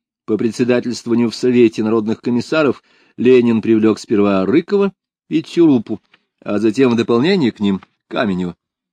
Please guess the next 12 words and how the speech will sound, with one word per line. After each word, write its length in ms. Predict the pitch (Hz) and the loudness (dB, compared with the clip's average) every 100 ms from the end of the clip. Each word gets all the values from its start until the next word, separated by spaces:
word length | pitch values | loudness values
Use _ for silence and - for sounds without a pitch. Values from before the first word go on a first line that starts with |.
| _ _ | _ _
Я 240 | - 190 226 | -4 0 0
считал 500 | - - 123 165 165 | -2 -4 -2 0 -2
этот 260 | - 131 120 | -4 -8 -6
выбор 260 | 135 117 | -4 -4
правильным. 480 | - 107 90 90 95 _ _ _ _ _ _ _ | -2 -2 -2 -4 -10 _ _ _ _ _ _ _
Ленину 400 | 139 226 220 208 | -2 0 2 2
нужны 400 | 202 196 175 233 | 2 2 0 -2
были 180 | 156 98 | 0 0
послушные 680 | - 104 - 196 - 175 165 | 0 -4 -4 -6 -6 -4 -2
и 40 | |
практические 600 | 147 101 87 87 - 110 | -2 -6 -8 -14 -10 -8
помощники. 520 | 92 90 - - - | -4 -6 -8 -14 -20